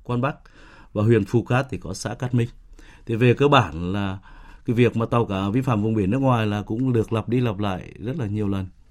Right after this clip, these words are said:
và ở một số địa phương nhất định và một số ngành nghề nhất định. Nhưng ở đây là cái việc nhận diện ngay từ ban đầu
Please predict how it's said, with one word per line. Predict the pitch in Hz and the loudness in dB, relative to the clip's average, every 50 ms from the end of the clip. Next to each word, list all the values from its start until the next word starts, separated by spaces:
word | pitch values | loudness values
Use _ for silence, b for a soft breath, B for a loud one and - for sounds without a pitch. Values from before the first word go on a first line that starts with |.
| b b b b b b b b - | b b b b b b b b -8
và | 101 107 117 120 | -4 0 0 2
ở | 117 110 101 90 | 2 2 0 2
một | 95 101 98 - - | 2 2 0 -2 -4
số | - - 92 101 | -4 -4 -2 0
địa | 107 110 98 | 0 0 0
phương | 87 - 123 120 123 | -2 -2 -2 0 0
nhất | 131 143 - | 0 0 0
định | 120 110 - - - - - - - - - - - | -2 -2 -4 -6 -12 -20 -20 -20 -20 -20 -18 -8 -4
và | 95 107 107 107 107 104 | -2 0 0 0 0 0
một | 104 101 101 95 | 0 0 0 -2
số | - - 98 | -4 -4 -2
ngành | 101 107 113 107 104 | 0 0 2 2 2
nghề | 104 104 101 98 | 0 0 0 -2
nhất | 107 117 | -2 -4
định. | 117 110 - B B B B B B B B B B B B - - | -4 -6 -6 B B B B B B B B B B B B -4 0
Nhưng | 120 123 127 | 2 4 4
ở | 131 123 117 104 | 6 4 4 4
đây | 98 104 120 123 | 4 4 4 4
là | 123 117 | 2 2
cái | 113 120 | 0 2
việc | 107 113 110 - 120 | 2 2 2 4 4
nhận | 120 123 117 110 104 | 6 6 6 6 4
diện | 101 98 120 123 110 - - - - - - - - - - - - - - - - - - - - - - - 80 90 90 - | 4 6 6 6 6 4 -2 -12 -20 -20 -20 -20 -20 -20 -20 -20 -20 -20 -20 -20 -20 -20 -20 -20 -20 -20 -18 -14 -14 -14 -10 -4
ngay | 117 117 139 131 | 0 0 2 2
từ | 135 120 | 2 4
ban | 117 123 127 | 4 6 6
đầu | 127 117 104 | 6 6 4